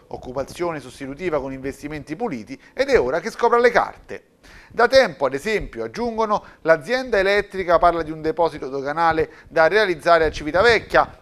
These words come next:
Ebbene, è arrivato il momento di dire se davvero si ha voglia di farlo, con quali prospettive di sviluppo e di impatto occupazionale.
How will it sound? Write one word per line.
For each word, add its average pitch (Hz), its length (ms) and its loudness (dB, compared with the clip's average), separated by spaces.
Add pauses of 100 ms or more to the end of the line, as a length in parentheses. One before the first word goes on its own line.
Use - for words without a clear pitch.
Ebbene, 196 640 0
è 202 80 -4
arrivato 175 500 0
il - 80 -10
momento 151 560 -8 (120)
di 175 180 -12
dire 202 340 -2
se 135 160 -12
davvero 190 640 0
si - 160 -2
ha 175 60 4
voglia 165 240 2
di 147 100 -4
farlo, 151 520 4 (100)
con 135 180 -12
quali 147 220 0
prospettive 131 520 -8
di 123 120 -8
sviluppo 233 560 -2
e 240 120 -4
di 226 120 -8
impatto 156 680 -4
occupazionale. 214 880 -2